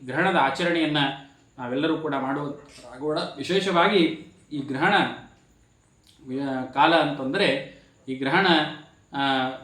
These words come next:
ಬಿಡುವವರೆಗೂ ಕೂಡ, ಆ, ಯಾವುದೇ ಆತಂಕಗಳಿಗೆ ಒಳಗಾಗದೆ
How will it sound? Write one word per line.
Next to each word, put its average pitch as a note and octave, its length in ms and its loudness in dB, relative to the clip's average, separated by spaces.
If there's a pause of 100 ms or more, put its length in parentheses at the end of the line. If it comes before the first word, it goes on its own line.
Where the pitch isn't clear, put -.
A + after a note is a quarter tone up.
(120)
ಬಿಡುವವರೆಗೂ G3+ 540 4
ಕೂಡ, F3+ 220 0 (640)
ಆ, - 0 - (520)
ಯಾವುದೇ D3+ 280 0
ಆತಂಕಗಳಿಗೆ D3+ 760 -2
ಒಳಗಾಗದೆ C#3+ 920 -4